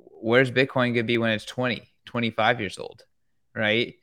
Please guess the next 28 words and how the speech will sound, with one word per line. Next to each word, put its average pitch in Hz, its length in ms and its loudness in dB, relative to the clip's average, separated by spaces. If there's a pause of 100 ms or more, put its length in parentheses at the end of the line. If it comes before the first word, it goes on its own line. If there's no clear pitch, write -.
(160)
That's 113 200 -2
when 123 120 -2
you're 113 260 4
eventually 110 540 -2
gonna 107 180 0
ship 110 320 -4
your 110 80 -2
C 113 220 -2
B 110 80 0
D 107 160 0
C. 113 340 -2 (220)
So 113 140 -4
where's 117 200 4
Bitcoin 107 420 -4
gonna - 200 -20
be? - 280 -20
So 98 240 -4
I 101 140 2
think, 123 320 -4 (320)
I 113 60 0
think 123 200 2
Bitcoin's 117 380 0
gonna 117 180 -2
be 113 120 0
dominant. 107 580 -2 (160)
<laughs> - 180 -20
I 120 280 0
think, 123 300 -2